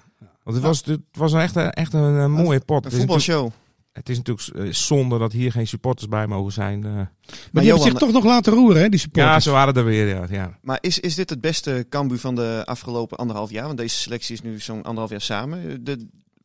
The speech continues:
Speaker 2: ik bedoel, tegen Jong Ajax verloren ze, maar ze voetballen ze ook echt goed.
Speaker 1: Ja.
Speaker 2: Is, is, is dit het, ja, de piek, zullen we maar zeggen?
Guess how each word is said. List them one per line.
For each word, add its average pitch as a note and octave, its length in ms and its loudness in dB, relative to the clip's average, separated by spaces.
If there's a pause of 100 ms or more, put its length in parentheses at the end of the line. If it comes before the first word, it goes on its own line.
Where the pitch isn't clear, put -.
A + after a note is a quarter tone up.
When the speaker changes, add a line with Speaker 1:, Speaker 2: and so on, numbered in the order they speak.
Speaker 2:
ik - 160 -20
bedoel, - 140 -18
tegen C3+ 180 -4
Jong C3+ 140 -4
Ajax B2+ 240 -6
verloren C#3 300 -6
ze, A2 60 -10
maar A2 120 -8
ze - 80 -14
voetballen C3+ 320 -4
ze A#2 220 -10
ook F3+ 200 -6
echt - 240 -10
goed. C3+ 240 -14
Speaker 1:
Ja. G#2 320 -2 (460)
Speaker 2:
Is, C#3 200 -14
is, - 240 -6
is D#3+ 180 -6
dit F#3+ 160 -8
het, F3 140 -6 (100)
ja, C#3 160 -6 (220)
de A#2+ 100 -12
piek, F#3+ 200 -8
zullen C#3 200 -8
we C3 60 -6
maar C3 100 -4
zeggen? A3 300 -10